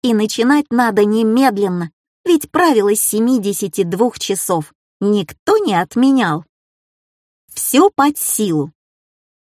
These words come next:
Я вернулась в свою комнату. С чего же начать? Конечно, хотелось научиться всему и сразу.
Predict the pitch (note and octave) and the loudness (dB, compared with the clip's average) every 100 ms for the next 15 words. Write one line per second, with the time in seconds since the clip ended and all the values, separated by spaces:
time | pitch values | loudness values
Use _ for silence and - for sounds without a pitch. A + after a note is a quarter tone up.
0 | _ G3 A#3 G#3+ F3+ F3 A#3 F#4 F4 D4+ | _ -4 0 0 0 0 2 2 0 -4
1 | - - F#3 F#3+ A3+ - G#3+ G#3 F3+ E3 | -8 -6 -4 -2 -4 -2 0 0 0 -4
2 | - - _ _ _ _ _ _ _ - | -8 -20 _ _ _ _ _ _ _ -12
3 | - - G#3 F3 A3+ F#4 D4+ E4 E4 E4 | -4 -2 -2 -2 0 0 0 2 2 2
4 | F4 - - C#4 G3 E3+ - - _ _ | 0 -2 0 0 0 -6 -12 -16 _ _
5 | _ _ - A#3 F4 - C4+ D4 C4 C#4+ | _ _ -4 0 2 2 2 2 2 0
6 | B3 A#3+ A3 A3+ A#3+ - D4+ - A#3 - | 0 0 0 0 2 2 2 0 -4 -4
7 | - A3 A3 D#4+ B3+ A#3 A#3 A#3 G#3+ F3+ | -2 2 4 4 4 2 -2 0 -2 -4
8 | E3+ | -8